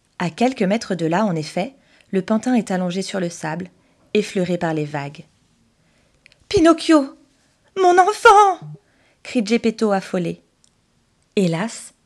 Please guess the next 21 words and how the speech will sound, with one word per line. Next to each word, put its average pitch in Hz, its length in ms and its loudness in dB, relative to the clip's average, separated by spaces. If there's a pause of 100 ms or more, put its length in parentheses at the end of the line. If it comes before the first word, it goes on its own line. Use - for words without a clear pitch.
(120)
le 202 120 -2
garçonnet 190 580 0
reste 180 360 -4
muet. 143 420 -6 (840)
Une 202 160 0
fois 269 180 0
rentré 190 260 0
chez - 180 -8
lui, 170 260 -6 (420)
Geppetto 233 520 0
allonge 226 360 2
son 196 180 -6
fils - 460 -14
inanimé 180 540 0
sur 170 220 -6
le 151 100 -4
lit. « 151 200 -8 (2750)
Mon, 247 200 0 (160)
mon 320 140 -2
petit », 240 640 -4 (640)
sanglote-t-il, « 185 920 -8